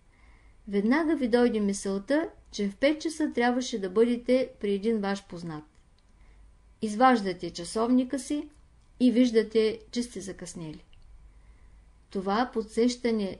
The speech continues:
за вашето обещание е неговата мисъл, проектирана към вас. Вземете шапката си и излизате навън. Вие сте имали такива случаи, нали?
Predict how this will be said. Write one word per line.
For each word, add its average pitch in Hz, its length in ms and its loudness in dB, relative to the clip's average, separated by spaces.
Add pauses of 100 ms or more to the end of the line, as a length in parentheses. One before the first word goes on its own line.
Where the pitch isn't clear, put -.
за 185 180 -8
вашето 214 440 -4
обещание 214 800 -4
е 190 140 -6
неговата 220 580 -4
мисъл, 233 440 -2
проектирана 190 680 -8
към 165 240 -12
вас. - 400 -18 (1500)
Вземете 285 440 4
шапката 294 580 -2
си 294 420 -2
и 269 140 0
излизате 202 600 -4
навън. 170 300 -10 (1080)
Вие 233 380 0
сте 302 200 -2
имали 302 320 4
такива 190 360 -4
случаи, 175 420 -12
нали? 202 380 -4